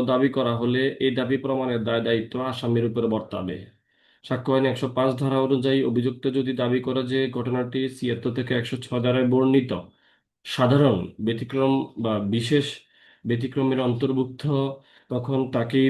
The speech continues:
প্রমাণ করতে হবে। যেমন, হত্যা মামলায় অভিযুক্ত দাবি করে যে হত্যার সময় সে পাগল ছিল,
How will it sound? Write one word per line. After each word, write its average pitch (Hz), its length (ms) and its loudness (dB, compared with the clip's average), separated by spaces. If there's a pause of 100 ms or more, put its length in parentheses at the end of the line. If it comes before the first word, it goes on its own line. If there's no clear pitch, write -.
প্রমাণ 131 340 2
করতে 131 340 -6
হবে। 131 280 0 (220)
যেমন, 120 360 0 (600)
হত্যা 127 360 -4
মামলায় 131 500 2
অভিযুক্ত 123 540 0 (680)
দাবি 113 300 0
করে 143 260 0
যে 135 180 0 (120)
হত্যার 123 340 -6
সময় 135 320 0
সে 127 220 0
পাগল 104 500 -2
ছিল, 127 240 -4